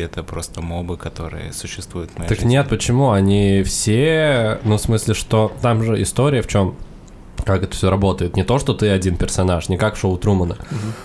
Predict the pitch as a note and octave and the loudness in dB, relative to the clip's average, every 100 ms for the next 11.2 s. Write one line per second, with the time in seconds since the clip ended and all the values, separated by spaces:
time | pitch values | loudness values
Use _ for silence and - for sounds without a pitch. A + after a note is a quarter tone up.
0 | - G2 - G#2 G#2 G2+ - G2+ G2 F#2 | -4 -2 2 2 2 0 0 0 0 -2
1 | - G2 G2+ F2+ G2 F#2 F#2+ F#2 F2+ F2+ | 0 0 2 0 0 0 0 0 -2 -2
2 | - C#3 F#3 A#2 G2 B2 B2+ A2 G2+ F#2+ | 0 0 2 2 0 0 2 2 2 0
3 | F2+ G2 A#2 G#2+ - G#2 F2 E2 - - | -2 -2 0 0 2 2 2 -2 -8 -14
4 | - - - - - - A2+ G2+ F#2 G2 | -14 -16 -18 -18 -8 0 4 4 4 4
5 | G2+ G#2 G2 F#2+ G2 F#2+ F#2 F#2+ A2 F#3+ | 2 2 2 0 2 0 2 2 2 2
6 | - G2+ G#2+ G#2 F#2 G2 F#2+ - F#2+ - | 2 2 2 2 0 0 0 -2 0 2
7 | F#2 C#3+ C3+ - G#2 G#2 F#2 F#2 F2+ A2+ | 2 2 0 -2 -2 -2 -2 0 0 0
8 | - C3+ - G2 F#2 F2 G2 G2 A2 G2 | 0 -2 -2 -2 -2 0 -2 -2 0 2
9 | F2+ F2 E2+ F2+ G2 G2+ G2 F2+ E2+ G2+ | 2 0 0 2 2 2 0 0 2 0
10 | A2+ F2+ G#2 A2 F2+ F2+ F2+ F#2 - G#2 | 2 2 2 2 0 0 0 0 2 2
11 | G2 | 2